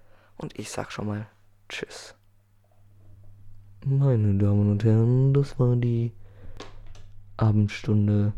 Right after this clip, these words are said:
Folge Nummer achtundzwanzig. Wir bedanken uns, dass Sie unsere Airline ausgewählt haben, um mit uns zu reisen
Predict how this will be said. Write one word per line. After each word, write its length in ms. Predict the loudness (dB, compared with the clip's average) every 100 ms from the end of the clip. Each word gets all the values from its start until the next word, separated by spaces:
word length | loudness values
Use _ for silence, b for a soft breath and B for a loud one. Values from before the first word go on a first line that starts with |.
| b b b b b b b
Folge 440 | -14 -4 -2 2
Nummer 360 | 2 4 2 0 -2 -2 -2
achtundzwanzig. 1700 | -6 -6 -4 0 0 -2 -14 -6 -2 0 -2 -8 -14 -14 -20 -20 -20 -20 -20 b b b b b b b b b b b -12 -4
Wir 180 | -2 0
bedanken 480 | 0 0 0 2
uns, 560 | 4 4 2 -2 -10 -12 -16 -6
dass 200 | -4 -2
Sie 340 | 0 2 0 -8 -20 -20 -20 -20 -8
unsere 320 | -4 -4 -2 -2
Airline 460 | 2 2 2 2
ausgewählt 640 | 0 0 4 6 6 4 0
haben, 380 | 0 0 -4 -6 B B B B B B -6
um 180 | -2 -2
mit 120 | -2
uns 480 | -2 -2 -8 -12 -12
zu 260 | -10 -2 0
reisen 640 | 2 2 2 0 -4 -4